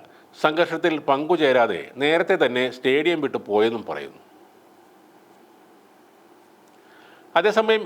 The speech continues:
ഇസ്രയേലി സെക്യൂരിറ്റി ഫോഴ്സും മൊസാദിൻ്റെ ഏജന്റുമാരും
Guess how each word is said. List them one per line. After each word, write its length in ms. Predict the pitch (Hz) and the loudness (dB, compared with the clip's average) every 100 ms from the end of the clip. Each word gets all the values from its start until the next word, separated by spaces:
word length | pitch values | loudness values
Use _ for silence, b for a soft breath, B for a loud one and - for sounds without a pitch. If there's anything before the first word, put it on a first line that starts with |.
| 147 | -4
ഇസ്രയേലി 460 | 143 180 190 190 185 156 | 0 2 2 0 -2 -4
സെക്യൂരിറ്റി 420 | 143 170 170 175 170 | -2 0 0 -2 0
ഫോഴ്സും 360 | 117 117 113 - - B B B 135 | 0 0 -8 -12 -20 B B B -4
മൊസാദിൻ്റെ 500 | 143 180 185 185 185 120 | 0 2 2 0 0 0
ഏജന്റുമാരും 560 | 123 143 143 139 123 | -2 -2 -2 0 0